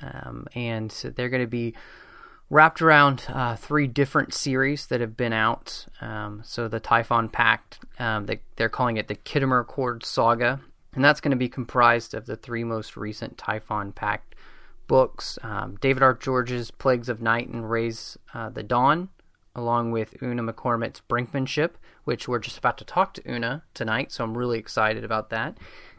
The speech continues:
Um, so her book will be available in this series. Uh, then they created this, uh, original series. Uh, they called it the Continuing,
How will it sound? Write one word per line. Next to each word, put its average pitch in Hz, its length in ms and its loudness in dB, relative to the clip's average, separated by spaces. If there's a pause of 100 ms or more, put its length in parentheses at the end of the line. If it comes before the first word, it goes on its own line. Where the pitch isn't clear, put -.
(120)
Um, 110 260 -6
so 123 140 -6
her 127 160 2
book 123 240 0
will 127 80 -4
be 120 120 -2
available 113 480 -2
in 113 120 -4
this 113 160 -6
series. 120 640 -6 (1200)
Uh, 113 260 -12 (580)
then 185 120 2
they 214 100 4
created 147 720 2
this, 123 420 0
uh, 110 500 -2 (560)
original 135 540 2
series. 104 600 -10 (540)
Uh, 127 340 -18
they 117 180 -10
called 120 220 0
it 113 100 -4
the 120 60 -6
Continuing, 143 840 -2